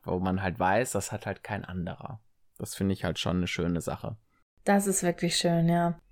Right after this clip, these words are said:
Speaker 2: Ja. Paddy sagt in der, ähm, Sequenz dann auch noch, dass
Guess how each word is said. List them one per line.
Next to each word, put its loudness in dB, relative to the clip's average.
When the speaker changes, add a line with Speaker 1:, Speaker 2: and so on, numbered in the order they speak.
Speaker 2:
Ja. 4
Paddy 4
sagt 6
in 2
der, 8
ähm, 4
Sequenz 4
dann 6
auch 4
noch, 4
dass 4